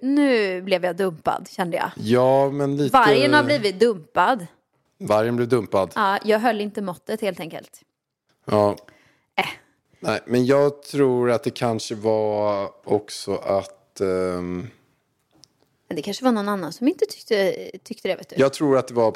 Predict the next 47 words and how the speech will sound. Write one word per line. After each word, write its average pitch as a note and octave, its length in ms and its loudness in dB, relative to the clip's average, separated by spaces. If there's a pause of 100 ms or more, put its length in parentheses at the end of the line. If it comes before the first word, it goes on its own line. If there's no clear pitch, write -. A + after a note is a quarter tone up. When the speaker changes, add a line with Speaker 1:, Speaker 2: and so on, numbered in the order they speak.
(160)
Speaker 2:
jag, B2 180 2
jag B2 80 -2
tror C#3 240 2
Speaker 1:
Jag C#3 80 6
Speaker 2:
att A2 60 0
det D#3+ 40 -2
inte D3 120 0
Speaker 1:
tror C3+ 100 0
Speaker 2:
låg B2 200 2
där. G#2 460 -2
Jag A#2+ 200 0
tror B2+ 120 0
att - 60 -6
det B2+ 60 -6
låg A2+ 200 0
på G#2 80 -10
produktionen. G2 600 -2 (160)
Speaker 1:
Säkert, - 540 -8
säkert. - 600 -14 (580)
Speaker 2:
Ehm, F#2 360 -4
Speaker 1:
Nej, G3+ 100 -2
men G#3+ 120 -2
så, A#3+ 100 -2
alltså A3 340 -2 (480)
Speaker 2:
jag G#2+ 100 -4
tror A2 120 -4
det G2+ 60 -2
på, G2 300 -10 (140)
jag C3 260 2
tror B2+ 200 0
att G#2+ 60 0
det A2+ 80 -10
låg G2+ 140 0
på - 40 -20
produktionen. F2+ 420 -4 (200)
Speaker 1:
Ja. F3 180 -8 (600)
Men G#3+ 300 -4 (320)
vet G#3+ 180 -8
du G#3+ 80 -12
vad? G#3+ 280 2 (1000)
Det A3+ 80 -8
gör G3 240 -2
mig F#3 120 -10
ingenting, - 520 -8
faktiskt. - 420 -20 (580)
<laughs> - 160 0
Jag, A#3 140 4